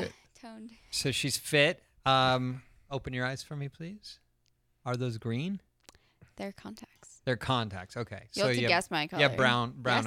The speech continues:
Speaker 3: eyes. Yeah.
Speaker 1: It's always brown if it's
Speaker 3: Yeah,
Speaker 1: contacts.
Speaker 3: yeah, if you
Speaker 2: Always
Speaker 3: got
Speaker 2: brown.
Speaker 3: con- <laughs>
Speaker 2: Well, I mean, some girls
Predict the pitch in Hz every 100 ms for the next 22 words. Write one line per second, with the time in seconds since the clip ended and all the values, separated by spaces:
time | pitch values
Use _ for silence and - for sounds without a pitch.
0 | 98 95 - 98 - - 156 170 117 80
1 | 95 90 76 - - 90 151 156 156 127
2 | - 147 135 - - - 113 113 - 107
3 | - 370 480 605 - 330 339 330 - 247
4 | 277 302 294 269 233